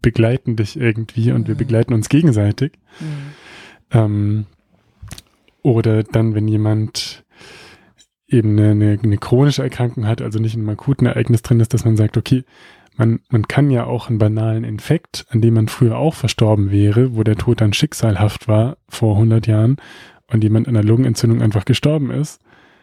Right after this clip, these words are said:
Speaker 1: das kann man heute auch noch machen oder wählen diesen Weg und sagen, man gibt dann kein Antibiotikum, sondern man macht eine symptomatische Therapie und dann darf der Opa mit neunzig Jahren an dieser Lungenentzündung versterben, auch wenn er das nicht muss.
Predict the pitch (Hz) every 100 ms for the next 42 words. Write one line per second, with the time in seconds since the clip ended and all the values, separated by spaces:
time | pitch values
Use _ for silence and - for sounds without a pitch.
0 | _ _ - 117 120 127 117 123 - 165
1 | - 113 110 92 107 107 - 107 101 123
2 | - 110 117 135 127 107 104 101 98 101
3 | 135 143 104 101 107 113 - 110 113 -
4 | 107 143 147 123 113 117 110 - 131 139
5 | 110 110 110 113 110 - 107 117 127 131
6 | 117 120 113 120 117 - 135 123 107 107
7 | 110 - 131 123 131 131 - - - -
8 | _ - 110 - - - _ _ _ _
9 | _ 113 107 120 104 104 113 147 - -
10 | 113 120 151 139 117 113 104 107 - 107
11 | 117 123 110 120 110 120 - 131 - 151
12 | 156 -